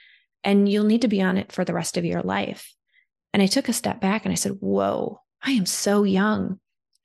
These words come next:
And there's mixed, you know, literature out there whether or not hormone replacement therapy has side effects for women. I don't think that I want to be dependent upon pills for the rest of my life.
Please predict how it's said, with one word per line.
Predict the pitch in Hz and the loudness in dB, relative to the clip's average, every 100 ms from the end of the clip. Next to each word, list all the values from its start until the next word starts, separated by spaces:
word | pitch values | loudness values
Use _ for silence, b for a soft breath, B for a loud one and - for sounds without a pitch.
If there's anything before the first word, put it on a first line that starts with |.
| - | 4
And | 196 | 6
there's | 262 247 | 6 2
mixed, | 180 190 226 - - - _ _ | 0 0 0 -4 -16 -20 _ _
you | 208 | 2
know, | 185 175 | 4 4
literature | 240 392 381 - 175 | 2 2 0 -2 -2
out | 180 | -4
there | - 185 - - | -2 -4 -4 -4
whether | 185 196 208 | 0 2 2
or | 196 | 0
not | 190 185 - | 0 -2 -4
hormone | 196 190 185 | -2 0 0
replacement | 175 - 185 185 190 | -2 -4 -4 -4 -4
therapy | 180 175 - 185 | -2 -2 -2 -2
has | 175 185 | -2 -4
side | - 208 269 | -4 -2 0
effects | 262 - - - - | -2 -4 -10 -8 -6
for | - | -2
women. | 202 - - - - B B B B B B - | 0 0 -2 -4 -8 B B B B B B -4
I | 220 | 0
don't | 311 254 | 0 -2
think | - 208 190 | -2 -2 0
that | 185 | -2
I | |
want | 180 180 | 0 -2
to | |
be | 175 170 | 0 -2
dependent | 170 - - 175 170 | -2 -4 -4 -2 -2
upon | 165 170 170 | -4 -4 -4
pills | - - 180 | -4 -4 -4
for | - | -6
the | 160 | -6
rest | 147 - | -6 -6
of | - | -6
my | - | -4
life. | - - - - | -4 -6 -8 -14